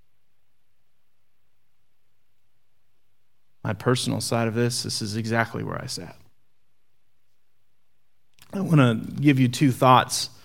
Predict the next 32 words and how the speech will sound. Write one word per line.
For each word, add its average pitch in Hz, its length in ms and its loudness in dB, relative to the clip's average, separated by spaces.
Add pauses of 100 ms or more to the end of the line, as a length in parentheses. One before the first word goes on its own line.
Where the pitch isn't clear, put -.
(160)
<clears throat> - 300 -20
that 139 520 10
flow 139 320 8
from 123 520 0 (380)
Ravi 139 240 12
Zacharias 123 720 6
and 120 220 0
John 120 280 4
Lennox. 117 460 2 (320)
John 131 240 10
Lennox 127 320 6
is 117 120 -2
a 113 60 0
friend 123 340 4
of 110 120 2
the 110 80 4
late 113 200 6
Ravi 117 240 6
Zacharias, 113 600 6
who's 113 180 -4
from 117 200 -4
Cambridge, 120 680 4
who's 113 240 -2
a 107 160 -2
philosopher 117 720 0
and 113 100 -4
teacher 120 400 -2
of 110 160 -6 (340)
Christian 127 360 2
theology 110 880 2
and 113 140 -2
apologetics. 107 880 2